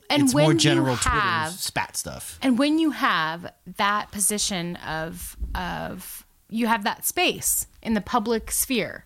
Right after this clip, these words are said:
Speaker 2: Mm-hmm.
Speaker 1: to speak and to be heard, and he does what you say matters.
Speaker 2: Yeah.
Speaker 1: And when you say things that are antithetical to the health of your own community,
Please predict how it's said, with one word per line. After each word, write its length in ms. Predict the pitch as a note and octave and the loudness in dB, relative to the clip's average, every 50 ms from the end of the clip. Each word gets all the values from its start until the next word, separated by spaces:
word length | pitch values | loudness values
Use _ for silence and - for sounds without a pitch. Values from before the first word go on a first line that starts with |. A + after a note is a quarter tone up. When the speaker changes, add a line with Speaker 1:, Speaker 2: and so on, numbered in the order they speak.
| - - | -6 -2
Speaker 2:
Mm-hmm. 280 | A2+ A#2+ A#2 A2+ A2 A2 A2 - - - _ _ | 0 0 2 2 0 0 -2 -6 -10 -20 _ _
Speaker 1:
to 140 | - - A#3+ | -2 0 2
speak 420 | - - - - C#4 A#3+ - - - - | 2 2 2 2 2 2 0 -2 -6 -4
and 340 | G3+ G3+ G3+ G3+ F#3 - - | -2 -2 -2 -4 -4 -6 -8
to 80 | - | -4
be 140 | - G#3 F#3 | -2 -2 -2
heard, 500 | E3 G3+ B3 G#3+ F3+ F3 F3+ F3 F#3+ G3+ - - | 0 0 0 2 0 0 -2 -6 -10 -12 -10 -6
and 240 | F#3 F#3 F3+ F3+ - - | -4 -4 -4 -4 -6 -8
he 200 | - F3 G3+ A#3 | -10 -6 -4 -2
does 500 | F#3+ G#3+ F#3+ F3 - - G3+ - - - - _ _ _ _ _ _ _ _ _ _ _ _ _ _ _ _ _ _ - | -2 0 -2 -4 -4 -4 -4 -2 -4 -4 -6 _ _ _ _ _ _ _ _ _ _ _ _ _ _ _ _ _ _ -8
what 160 | G3 F#3+ F#3 | -8 -6 -2
you 120 | G#3 A3+ A3 | -2 -2 0
say 220 | - - A3+ A3+ | 0 0 0 0
matters. 580 | A#3 B3+ B3+ A3+ - E2+ - - - - - - - _ _ _ _ _ - - | 2 2 2 2 0 -4 -8 -8 -6 -6 -6 -8 -12 _ _ _ _ _ -16 -12
Speaker 2:
Yeah. 240 | - C#2+ B1+ - G#2+ A#2+ - _ _ _ - | -10 -10 -10 -10 -12 -16 -20 _ _ _ -2
Speaker 1:
And 340 | G#3+ G#3+ G#3+ A3 G3+ F#3+ G3 | 0 0 2 0 0 0 0
when 260 | G#3+ G#3 G#3 A3 A3 | 2 2 2 4 2
you 140 | G#3+ A3 G#3 | 2 2 0
say 260 | - - C#4+ D4 C#4+ | 0 2 2 2 0
things 460 | D4 - G3+ F#3 F3+ F#3 F#3 F3+ - - | 0 -2 -2 -2 -2 -4 -4 -6 -6 -4
that 200 | - F#3+ F#3+ - _ | -4 -6 -6 -6 _
are 680 | - - G3 F#3+ F#3 F3 F3 F3+ F3+ F3+ F3+ F3+ F3 - - - - _ _ _ _ _ _ _ _ _ _ _ - | -2 0 2 2 4 4 2 2 0 -2 -2 -4 -6 -8 -14 -20 -20 _ _ _ _ _ _ _ _ _ _ _ -4
antithetical 760 | G#3+ A3+ G#3 A#3+ A3+ - - A#3+ B3 B3 A#3+ - A#3 G#3+ G3+ | -2 -2 0 -2 -2 -2 -2 -2 -2 -2 -4 -4 -4 -4 -4
to 600 | - - - - A#3 G#3+ G#3 G#3 G#3 G3+ G3+ G3+ F#3 F3 - | -4 -4 -4 -2 0 0 0 0 -2 -2 -4 -4 -6 -8 -8
the 800 | G#3 G3+ G3 F#3+ F#3+ F#3+ F#3+ F#3+ F#3 F#3 F#3 F#3+ F#3+ F#3 - - _ _ _ _ _ _ - | -6 -6 -4 -4 -4 -4 -4 -4 -4 -4 -4 -4 -6 -8 -10 -12 _ _ _ _ _ _ -14
health 640 | - - - - - A#3+ A3+ A3 A3 - - - - - | -12 -10 -8 -2 2 4 4 4 2 0 -6 -12 -10 -8
of 140 | - F#3+ F3+ | -8 -6 -6
your 360 | F3+ F3+ G3 G3+ G#3+ G#3+ - | -6 -6 -6 -6 -6 -6 -6
own 260 | F#3 G3 F#3 F#3+ F#3+ F3+ | -4 -4 -4 -4 -4 -6
community, 840 | - - G3+ G#3+ A#3 C4+ C4 A3+ F#3+ E3+ F3 F3 F3 F3 F3+ | -6 -6 -2 0 2 2 2 2 0 -2 -4 -6 -8 -10 -10